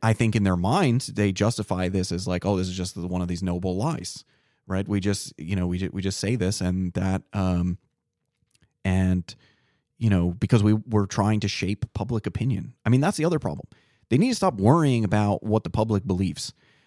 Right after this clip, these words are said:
Like, they, they, they simultaneously think that the general public is kind of a bunch of idiots, but they're also really, really concerned with, like, what those idiots think. Like,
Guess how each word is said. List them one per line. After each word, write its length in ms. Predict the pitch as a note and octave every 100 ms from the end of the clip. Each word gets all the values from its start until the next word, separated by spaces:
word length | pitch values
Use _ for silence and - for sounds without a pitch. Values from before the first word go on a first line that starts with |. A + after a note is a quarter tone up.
| _
Like, 160 | A#2+ A#2
they, 160 | B2
they, 320 | A#2+ C3 C3 - _ _ A2
they 140 | A2+
simultaneously 760 | D3 A3 G#3+ - D3 C3 G#2+ G2+
think 280 | G#2+ G#2+
that 480 | G2 F#2 F#2 F#2 -
the 240 | A2+ G2 F#2
general 320 | G2 A2+ G#2+
public 480 | F#2+ F#2+ F#2+ F2 - -
is 120 | -
kind 200 | F#2+ F#2
of 60 |
a 60 | F2+
bunch 200 | G2 G2
of 80 | E2
idiots, 460 | G2+ F2+ C#2+ - - _ _
but 80 | A#2
they're 120 | C3
also 240 | F3+ G3 E3+
really, 340 | G#2+ D#3 D3+
really 220 | C#3 C3
concerned 580 | A#2 G2+ A#2+ A#2 A2 F2
with, 200 | G#2+ -
like, 200 | G2 F#2
what 240 | D#2+ G#2 G2
those 180 | F#2+
idiots 360 | F2+ G2 F#2+ -
think. 360 | - F#2 D#2+ - -
Like, 220 | G2